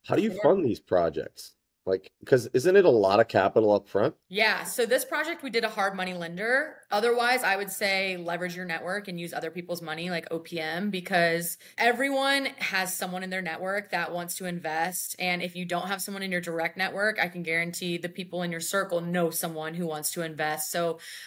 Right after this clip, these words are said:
Speaker 2: leveraging private money and also using hard money loans. But we went the hard money loan and also a little bit of private money too. So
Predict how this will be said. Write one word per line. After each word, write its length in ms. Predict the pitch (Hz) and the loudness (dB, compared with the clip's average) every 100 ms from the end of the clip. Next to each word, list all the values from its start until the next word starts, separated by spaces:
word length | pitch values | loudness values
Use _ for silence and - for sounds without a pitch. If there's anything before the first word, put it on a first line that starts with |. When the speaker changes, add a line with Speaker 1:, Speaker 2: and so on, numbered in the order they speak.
| - | 0
Speaker 2:
leveraging 440 | 202 220 220 214 | 0 2 0 0
private 340 | 190 180 175 | 2 2 2
money 480 | 170 156 175 226 269 | -6 -6 -4 -4 -4
and 420 | - 180 175 175 | -2 -2 0 -2
also 320 | - 165 160 175 | -4 -6 -4 -6
using 540 | 156 147 165 160 156 _ | -6 -8 -8 -10 -18 _
hard 280 | - 170 160 | -4 -2 -2
money 160 | 160 | -6
loans. 540 | 160 156 165 214 269 - | -6 -6 -4 -4 -6 -8
But 600 | 175 180 175 170 156 160 | -2 2 4 4 0 -4
we 80 | 185 | -4
went 180 | 226 226 | -2 -2
the 80 | |
hard 200 | 190 175 | 0 0
money 200 | 175 165 | 0 -4
loan 440 | 175 180 190 196 208 - - - _ _ _ | 0 0 0 -2 -8 -12 -20 -20 _ _ _
and 400 | - 185 180 175 | -2 0 2 0
also 300 | - 233 254 | 0 0 0
a 20 | 262 | -2
little 220 | 196 180 | -2 -2
bit 100 | 170 | -2
of 120 | 165 | -2
private 260 | 165 156 - | -2 -2 -4
money 220 | 156 151 | -8 -10
too. 340 | - 165 151 | -6 -4 -6
So 460 | 151 156 156 151 | -6 -4 -4 -6